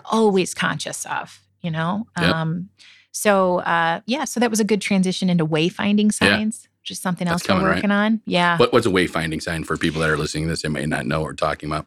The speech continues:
Speaker 1: Well, you know, the way I, I like to explain this is, you know, these are directional signs that are going to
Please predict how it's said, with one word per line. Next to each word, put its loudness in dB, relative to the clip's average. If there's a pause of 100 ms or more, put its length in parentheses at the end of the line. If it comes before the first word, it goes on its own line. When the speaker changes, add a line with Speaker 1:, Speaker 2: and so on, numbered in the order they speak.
(160)
Speaker 1:
Well, -2 (180)
you 0
know, 0 (640)
the 2
way 4
I, 0
I 2
like -2
to -6
explain 0
this 0
is, 0
you -2
know, 2
these 2
are 4
directional 0
signs 0 (140)
that 2
are 2
going 0
to 0